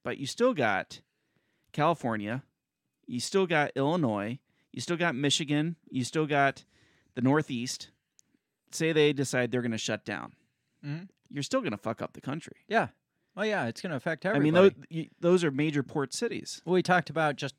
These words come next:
Speaker 2: bacon.
Speaker 1: Right.
Speaker 2: The
Speaker 1: Yeah,
Speaker 2: other day.
Speaker 1: right.
Speaker 2: How just California, like, regu-, putting strict restrictions on bacon is gonna fuck up the agriculture across the entire country
Speaker 1: Yeah.
Speaker 2: because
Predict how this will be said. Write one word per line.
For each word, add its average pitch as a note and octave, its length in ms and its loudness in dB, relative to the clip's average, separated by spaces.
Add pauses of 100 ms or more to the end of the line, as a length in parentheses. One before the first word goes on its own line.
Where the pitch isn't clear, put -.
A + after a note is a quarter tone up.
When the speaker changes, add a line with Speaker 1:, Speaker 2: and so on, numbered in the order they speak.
Speaker 2:
bacon. A2 380 -6 (340)
Speaker 1:
Right. B3 220 0 (400)
Speaker 2:
The C3+ 100 2
Speaker 1:
Yeah, G#3 80 10
Speaker 2:
other B2+ 80 4
day. A#2 240 -2 (100)
Speaker 1:
right. D#3+ 200 4
Speaker 2:
How C3+ 340 4 (240)
just D#3 220 -6
California, D#3+ 800 0
like, B2 220 -4
regu-, C3+ 340 -2 (140)
putting C#3+ 240 -2
strict - 400 -6
restrictions D3 560 -4
on A#2+ 200 -2
bacon C3+ 440 0 (280)
is C3+ 60 -16
gonna C#3+ 220 -8
fuck D#3 280 -6
up C3+ 300 -2 (460)
the C3+ 80 -4
agriculture B2+ 720 -4
across B2 360 -4
the C3+ 80 -10
entire A#2+ 320 -6
country G3 400 -4
Speaker 1:
Yeah. G2+ 40 -6
Speaker 2:
because B2 520 -4